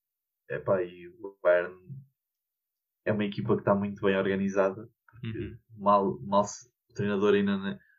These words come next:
Speaker 1: ele, ele é que quis sair, né? Tu disseste-me que ele é que, que ele é que quis sair.
Speaker 2: Eh, eu penso que sim, foi o Flick que, que pediu e acho que o Bayern também não fez muito corpo duro porque facilmente arranjava, arranjava um substituto. Acho que foi assim.
Speaker 1: Pois é isso, eles agora, eles, é uma equipa que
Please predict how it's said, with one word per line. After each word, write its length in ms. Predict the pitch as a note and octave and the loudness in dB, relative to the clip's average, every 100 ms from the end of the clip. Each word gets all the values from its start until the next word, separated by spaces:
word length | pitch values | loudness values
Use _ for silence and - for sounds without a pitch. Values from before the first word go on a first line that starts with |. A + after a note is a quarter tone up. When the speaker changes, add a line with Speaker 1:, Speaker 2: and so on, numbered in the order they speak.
| _ _ - | _ _ -4
Speaker 1:
ele, 280 | F#2 - A2 | -2 4 6
ele 120 | B2+ | 6
é 40 | |
que 60 | A#2+ | 4
quis 180 | A2 - | 0 0
sair, 180 | G2 | -2
né? 140 | F#2 F2 | -2 -6
Tu 60 | - | -8
disseste-me 420 | - G2+ F#2+ G2 | -6 -6 -8 -8
que 80 | - | -4
ele 120 | F#2 | -2
é 40 | |
que, 60 | F2+ - - | -4 -8 -14
que 100 | - | -6
ele 120 | F2+ | -4
é 20 | F2+ | -4
que 60 | |
quis 160 | - F#2+ | -8 -6
sair. 220 | F#2+ F#2 - | -4 -4 -6
Speaker 2:
Eh, 320 | A#2+ A#2+ A#2+ | -10 -8 -6
eu 100 | B2+ | -8
penso 320 | B2+ C3 - | -6 -6 -8
que 60 | - | -10
sim, 200 | C3 B2+ | -8 -8
foi 220 | - A#2 | -4 -4
o 40 | A2+ | -4
Flick 420 | - A#2 A#2 A#2 | -4 -6 -6 -14
que, 440 | - A#2 A2+ A2 A2+ | -6 -6 -6 -8 -12
que 80 | - _ | -18 _
pediu 500 | A2+ G#2+ A2 A#2+ C3 - | -6 -4 -2 -2 -4 -6
e 140 | A#2+ | -4
acho 200 | A#2+ - | -2 -2
que 80 | A#2 | -4
o 40 | |
Bayern 320 | A#2 A2+ A2+ | -2 -2 -2
também 280 | A#2 A#2 A#2 | -4 -4 -2
não 160 | A#2 A#2 | -4 -6
fez 200 | A#2 A2+ | -4 -4
muito 280 | A#2 A2+ - | -4 -6 -2
corpo 300 | A#2 A2+ - | -4 -4 -10
duro 500 | A#2 A2+ A2+ A2+ A2+ - | -2 0 0 -4 -8 -8
porque 680 | A2+ A2+ - A2+ A2 A2 G#2+ | -6 -6 -6 -6 -4 -6 -6
facilmente 500 | A2 G#2 G#2 G#2 G2+ | -8 -6 -8 -8 -6
arranjava, 540 | G2+ G#2 G2+ G#2 G2+ - | -8 -6 -8 -8 -12 -10
arranjava 440 | - G#2 G#2 G#2 G#2 | -6 -4 -2 -2 -4
um 40 | |
substituto. 540 | - G2+ - - F2+ - | -8 -8 -10 -10 -10 -10
Acho 140 | F#2 | -12
que 60 | - | -4
foi 120 | G2+ | -4
assim. 260 | G#2 F#2+ - | -4 -8 4
Speaker 1:
Pois 200 | C3+ A2 | 6 6
é 100 | G#2+ | 4
isso, 240 | A2 - | 2 -2
eles 160 | F#2 F#2+ | -4 -2
agora, 480 | F#2 G2 G2+ G2+ - | 0 0 0 -2 -6
eles, 380 | F#2+ F#2 F#2 - | -2 -2 -4 -4
é 80 | A#2 | 0
uma 100 | D3 | 0
equipa 420 | D3 D3+ C3+ | 0 4 4
que 80 | A#2 | 4